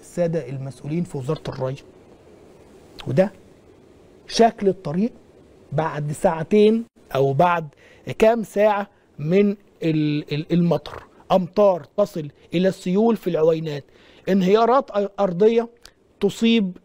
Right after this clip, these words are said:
الطريق، إياه اللي اتصرف عليه زي ما بقول لحضراتكم تسعة وعشرين، آه، مليار جنيه مصري. النورة دي مش في الشارع ولا في الجبل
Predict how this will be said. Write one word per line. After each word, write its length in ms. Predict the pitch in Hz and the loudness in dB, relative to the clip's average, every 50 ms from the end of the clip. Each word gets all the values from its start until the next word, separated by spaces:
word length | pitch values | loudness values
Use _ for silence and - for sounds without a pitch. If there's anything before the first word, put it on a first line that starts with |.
| - | -12
الطريق، 420 | 170 - _ - 202 202 262 302 254 | -12 -6 _ 0 0 2 2 0 0
إياه 380 | 233 214 208 208 220 240 214 - _ _ _ _ _ _ _ _ _ _ _ _ - | -2 0 2 2 0 0 -2 -6 _ _ _ _ _ _ _ _ _ _ _ _ -6
اللي 240 | 165 175 180 180 185 | -4 -2 0 0 -2
اتصرف 440 | 175 - - 233 240 233 208 165 | -2 2 2 2 4 4 2 -2
عليه 220 | 180 165 185 202 214 | -4 -2 0 0 2
زي 180 | 202 220 220 | 2 0 0
ما 100 | 214 202 | -2 -2
بقول 240 | 180 170 180 202 220 | -4 -2 -2 -2 -2
لحضراتكم 600 | 196 - - 170 160 175 196 208 202 - - 202 190 _ _ _ _ _ _ _ | -2 -4 -6 -6 -4 -2 -2 -2 -2 -4 -10 -12 -12 _ _ _ _ _ _ _
تسعة 340 | - 226 214 - 202 165 165 | -2 -2 0 0 -2 -4 -4
وعشرين، 540 | 170 151 151 143 - - 185 196 196 190 180 _ _ _ _ _ _ - | -4 -4 -6 -10 -10 -8 -6 -6 -6 -6 -8 _ _ _ _ _ _ -8
آه، 260 | 147 151 156 139 139 | -6 -4 -4 -4 -4
مليار 640 | 156 160 160 170 170 170 175 175 180 185 196 196 180 | -6 -4 -4 -4 -2 -2 0 0 2 2 2 0 0
جنيه 280 | 175 139 143 147 151 139 | -4 -8 -14 -14 -14 -14
مصري. 340 | 131 120 - - - - _ _ _ _ _ _ _ _ _ _ _ _ _ _ _ _ _ _ _ - | -16 -18 -20 -20 -20 -20 _ _ _ _ _ _ _ _ _ _ _ _ _ _ _ _ _ _ _ -2
النورة 360 | 185 214 240 285 302 285 262 | 2 4 6 6 6 6 4
دي 240 | 226 226 269 302 294 - _ _ _ _ _ _ _ _ _ _ - | 0 -2 -4 -4 -6 -8 _ _ _ _ _ _ _ _ _ _ -10
مش 220 | 156 180 175 - | -8 -8 -6 -6
في 60 | - | -6
الشارع 480 | 226 - - - 233 226 226 196 147 - _ _ _ _ _ _ _ - | -8 -6 -2 0 2 2 2 0 0 -4 _ _ _ _ _ _ _ -6
ولا 380 | 143 160 190 196 208 202 190 180 | 0 2 2 4 4 2 2 -2
في 100 | - - | -6 -12
الجبل 480 | 185 165 160 202 208 202 190 175 139 | -10 -4 0 2 2 2 0 -2 -8